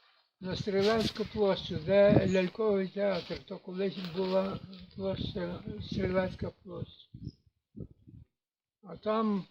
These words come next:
в тім скверику, в німецьких мундурах, марками платять, і все, беруть. І того, і ми ті кросівки з мамою розпродали.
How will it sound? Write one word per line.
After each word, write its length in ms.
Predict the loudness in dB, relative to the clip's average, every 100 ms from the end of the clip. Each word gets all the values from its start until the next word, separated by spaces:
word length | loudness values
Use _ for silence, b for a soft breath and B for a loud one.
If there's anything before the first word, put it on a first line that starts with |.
| _ _
в 160 | -12
тім 180 | -8 -8
скверику, 840 | -8 -4 -2 0 0 -4 -6 -8 -8 -10 -12 -14 -18 _ -16 -14 -14 -16 _ _ _ _ _
в 40 | -10
німецьких 680 | -4 0 2 0 -4 -10 -8
мундурах, 840 | -6 0 2 4 4 2 -2 -12 _ -6
марками 680 | 4 8 10 12 12 12 10
платять, 840 | 10 8 8 8 8 8 8 8 4 -8 -20 _ _ _
і 140 | -10 -8
все, 280 | -2 -2 -2 -2
беруть. 340 | 0 2 0 _ _ _ _ _ _ _ _ -18
І 180 | -16 -10
того, 400 | -2 0 2 2
і 120 | 2
ми 160 | 2
ті 420 | 0 -2 0 0 0
кросівки 560 | -4 -4 -6 -4 -6
з 60 | -4
мамою 500 | -2 -2 -2 -4 -6
розпродали. 800 | -8 -10 -10 -4 0 2 2